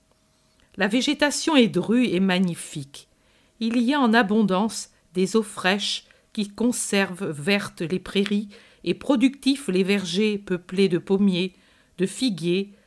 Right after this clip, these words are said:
avec, autour, des maisons, des vignes. Ce doit être le printemps, car les grappes sont déjà grosses, comme des grains de vesse, et les pommiers commencent à ouvrir leurs bourgeons,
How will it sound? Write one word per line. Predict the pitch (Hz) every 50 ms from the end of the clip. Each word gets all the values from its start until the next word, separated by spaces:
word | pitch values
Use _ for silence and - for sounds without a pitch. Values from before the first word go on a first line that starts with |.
| _ _ _ -
avec, | 220 240 208 170 190 214 262 269 - - - _ _ _ _ _ -
autour, | 196 170 - - - 151 147 175 214 233 208
des | 185 156 160 165
maisons, | 175 180 180 160 143 156 147 139 147 175 226 262 247 - _ _ _ _ 151
des | 160 175 202
vignes. | 196 156 156 160 160 160 160 175 175 - _ _ _ _ _ _ _ _ _ - _ _ _
Ce | - - -
doit | 294 277 349 349 349 -
être | 392 370 359 - 277
le | 226 233
printemps, | 233 - - 214 202 208 202 - - 262 269 277 262 - - _ _ _ _ _ _ -
car | - 277 247
les | 277 294 262
grappes | 196 214 226 - 285 311 302 -
sont | - - - - 214
déjà | 202 214 226 202 - 208 208
grosses, | 170 165 - - 190 247 262 254 - - - - - _ _ _ _ _ _ _ _ _ -
comme | - 330 349 359 330 277 269
des | 196 220 220
grains | 180 175 196 - - 233 262 254
de | 202 196
vesse, | 160 151 196 214 247 254 247 - - - - - - _ _ _ _ _ _ _ _ _ - 214
et | 233
les | 226 269 269
pommiers | - - 311 320 294 277 277 302 349 359 359 -
commencent | - 247 226 214 240 269 285 - -
à | 220 196
ouvrir | 214 226 202 170 - 220 254 226 214
leurs | 185 175 180 190
bourgeons, | 185 190 190 180 151 175 180 214 262